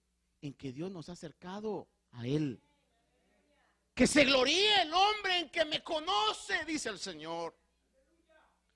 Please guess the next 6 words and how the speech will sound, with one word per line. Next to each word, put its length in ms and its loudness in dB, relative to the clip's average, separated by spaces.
Porque 280 6
no 220 6
todos 440 8
pueden 320 10
llamarle 500 10
Padre 600 12